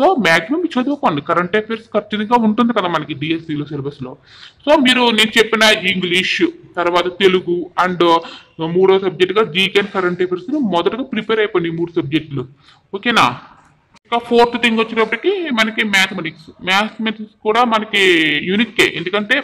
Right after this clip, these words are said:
మ్యాథమెటిక్స్లో ఉన్న కొన్ని formulas అన్నీ ఎప్పటికీ కూడా యూనిక్కే మనకి, ఇవి మారవు. So ఎప్-, అప్పుడు ఉన్నాయి, ఇప్పుడు ఉన్నాయి, ఎప్పటికీ ఉంటాయి. So మ్యాథమెటిక్స్ని కూడా prepare అయిపోండి.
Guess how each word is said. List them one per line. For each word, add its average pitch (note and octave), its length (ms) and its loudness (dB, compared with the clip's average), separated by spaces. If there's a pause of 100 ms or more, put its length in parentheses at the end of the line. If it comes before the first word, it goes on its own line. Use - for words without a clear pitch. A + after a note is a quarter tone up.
మ్యాథమెటిక్స్లో F3+ 640 -2
ఉన్న F3+ 100 -2
కొన్ని F3+ 300 -6
formulas E3+ 880 0 (320)
అన్నీ G#3+ 200 2
ఎప్పటికీ A3+ 500 2
కూడా A#3+ 180 4
యూనిక్కే A3 520 2
మనకి, D#3+ 400 -2 (1600)
ఇవి F#3 80 -2
మారవు. F3+ 600 4 (220)
So B3+ 240 2 (200)
ఎప్-, D#3+ 200 -6
అప్పుడు G3 320 0
ఉన్నాయి, G#3+ 480 2
ఇప్పుడు G3+ 260 -2
ఉన్నాయి, G#3+ 380 0
ఎప్పటికీ G#3+ 380 0
ఉంటాయి. E3+ 360 -4
So D3+ 160 -6
మ్యాథమెటిక్స్ని F#3 680 -2
కూడా A3 140 -2
prepare A#3+ 360 0
అయిపోండి. A3+ 460 -2